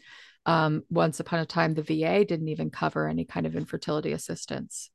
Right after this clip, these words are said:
which is ridiculous, because if you think about it, somebody literally put their life out on their li-, on the line, was injured during active military service, and their reproductive organs were injured.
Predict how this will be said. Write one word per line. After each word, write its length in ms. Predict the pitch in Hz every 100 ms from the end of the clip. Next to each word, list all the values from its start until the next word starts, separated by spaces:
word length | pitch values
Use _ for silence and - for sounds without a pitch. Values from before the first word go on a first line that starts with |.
| -
which 180 | 175 196
is 220 | 180 190
ridiculous, 640 | 196 - 226 190 156 -
because 260 | - 170 175
if 100 | 170
you 60 |
think 220 | 175 220 208
about 240 | 170 160
it, 80 | 160
somebody 320 | 180 185 175
literally 400 | 170 170 175 170
put 180 | 175 175
their 140 | 156
life 260 | 156 175 175
out 140 | 156
on 100 | 151
their 160 | 156 156
li-, 240 | 165 196 -
on 140 | 160
the 60 | 170
line, 420 | 208 226 170 170 - _ - - - -
was 220 | 180 175 -
injured 540 | 226 269 262 190 180 -
during 320 | 180 175 175
active 340 | 190 - 202
military 540 | 208 262 269 220 196 190
service, 420 | 196 180 180 185
and 100 | 175
their 100 | 170
reproductive 560 | 196 202 226 262 254 196
organs 360 | 180 185 175
were 140 | - -
injured. 320 | 175 185